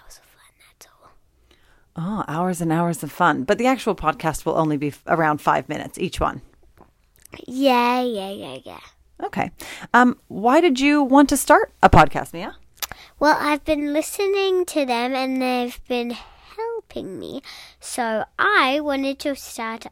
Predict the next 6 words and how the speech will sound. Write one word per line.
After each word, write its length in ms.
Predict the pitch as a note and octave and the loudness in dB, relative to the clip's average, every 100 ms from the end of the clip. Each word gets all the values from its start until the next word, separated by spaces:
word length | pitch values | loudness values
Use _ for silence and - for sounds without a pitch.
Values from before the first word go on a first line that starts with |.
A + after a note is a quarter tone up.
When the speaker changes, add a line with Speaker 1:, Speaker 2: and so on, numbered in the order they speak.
| - | -16
Speaker 1:
a 240 | G#3+ G#3+ A3 _ - | -14 -14 -16 _ -14
podcast 840 | - E4 E4 - - - - - | -4 -4 -4 -12 -12 -12 -12 -14
to 80 | B3 | -16
help 240 | A#3 - - - | -14 -16 -18 -20
my 80 | A#3 | -20
friends. 800 | - A3+ C#4+ D4 D4 - - | -16 -12 -10 -10 -14 -20 -20